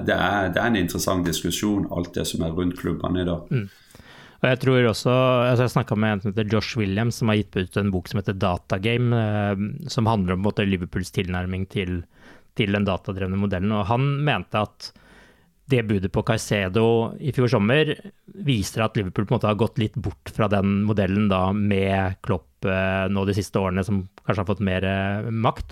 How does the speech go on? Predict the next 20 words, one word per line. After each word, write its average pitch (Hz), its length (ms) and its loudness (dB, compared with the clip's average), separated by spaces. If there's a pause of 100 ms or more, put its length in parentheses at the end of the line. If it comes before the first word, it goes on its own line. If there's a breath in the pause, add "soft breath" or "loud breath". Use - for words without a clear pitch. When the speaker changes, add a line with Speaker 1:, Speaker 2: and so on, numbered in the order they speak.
Speaker 2:
og 110 240 2 (240 loud breath)
mente 117 240 0
på 98 80 -2
en 113 80 0
måte 107 160 0
at 104 160 2 (160)
det 123 240 -2
er 110 240 -2 (320)
den 107 240 2
type 110 160 0
bud 95 240 0
som - 160 -4
man 107 240 2
aldri 95 380 0
hadde 107 100 2
sett - 240 -2
for 90 160 -6
seg 107 300 0 (960 loud breath)
hadde 123 160 4
kommet 104 320 0